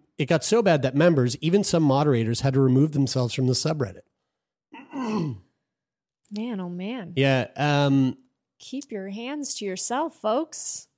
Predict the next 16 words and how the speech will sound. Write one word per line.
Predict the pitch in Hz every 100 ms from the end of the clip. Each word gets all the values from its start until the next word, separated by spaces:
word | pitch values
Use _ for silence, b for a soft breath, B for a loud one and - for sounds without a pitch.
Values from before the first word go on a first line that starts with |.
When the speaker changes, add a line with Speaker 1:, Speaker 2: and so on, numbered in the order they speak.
| _
Speaker 1:
Several | - - 185 180 180
posts | - 170 165 - -
on | 147
the | 139
subreddit | - 147 147 143 117 113
deal | 135 139
with | 131 -
being | 127 123
stereotyped | 120 - 127 139 143 143 147 135
about | 113 117 -
penis | 143 143 135
size | 147 143 143 131
due | 127
to | 113
someone's | - 120 110 104
race. | 113 151 -